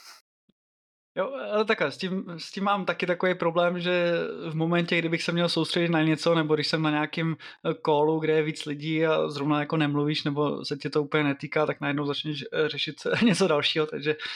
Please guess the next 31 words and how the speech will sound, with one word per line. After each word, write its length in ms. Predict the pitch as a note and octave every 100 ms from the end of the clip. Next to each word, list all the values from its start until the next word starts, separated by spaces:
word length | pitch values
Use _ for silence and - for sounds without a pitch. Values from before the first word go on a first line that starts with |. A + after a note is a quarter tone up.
| -
ano, 200 | D#3 C#3 C#3
s 100 | -
tím 200 | C#3 C#3+
jako, 280 | C#3+ C#3+ C3 - - -
to 60 | C#2+
je 40 |
takový 300 | - - C#3+
jako 260 | - C#3 C3+
věčný 380 | C#3 C3+ C#3+ C#3
problém. 320 | C#3+ C#3 - _ _ - - - - _ _ _ _ _ -
Myslím 240 | C#3+ F#3+
si, 140 | A#3 A3+
že 160 | B3 B3+ G3
notifikace 680 | F3+ F3 G3 A3+ G#3 G3+
můžeme 400 | G#3 G#3 G#3+ A3 -
relativně 560 | F#3 F#3+ F#3+ G3+ A3
opustit, 480 | G3 E3+ E3 - E3+
ale 320 | - E3+ E3 - - _ -
zase 220 | D#3 - E3 - - -
ten 140 | E3+ D#3
závěr 300 | D3+ D#3 D#3
z 80 |
toho 180 | - D#3
je, 80 | D#3+
že 80 | D3+
to 100 | D#3+
je 40 |
poměrně 400 | D#3 D#3 D#3 D3+
jako 200 | D#3 D#3+
zásadní 520 | D3 C#3+ - D3+ D#3+
věc 300 | C#3+ C#3+ D3